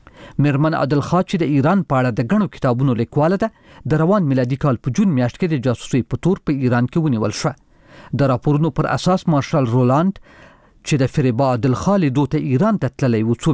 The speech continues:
میاشتې مخکې د ایران امنیتي ادارو ونیو. فرانسې وروسته له هغه د دغو دوو څېړونکو د راخوشي کولو په اړه په پاریس کې د ایران سفیر احضار کړ چې فریبا عادل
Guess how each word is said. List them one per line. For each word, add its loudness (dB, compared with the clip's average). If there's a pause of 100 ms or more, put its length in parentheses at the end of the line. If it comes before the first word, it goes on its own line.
میاشتې 0
مخکې -4
د 0
ایران 2
امنیتي 2
ادارو 2
ونیو. -2 (1200)
فرانسې 2
وروسته -2
له 0
هغه 0
د 0
دغو 2
دوو 0
څېړونکو 0 (180)
د 2
راخوشي -2
کولو 2
په -4
اړه 2 (420)
په -2
پاریس 2
کې -2
د 0
ایران 2
سفیر -2
احضار 0
کړ 0 (340)
چې -4
فریبا 2
عادل 0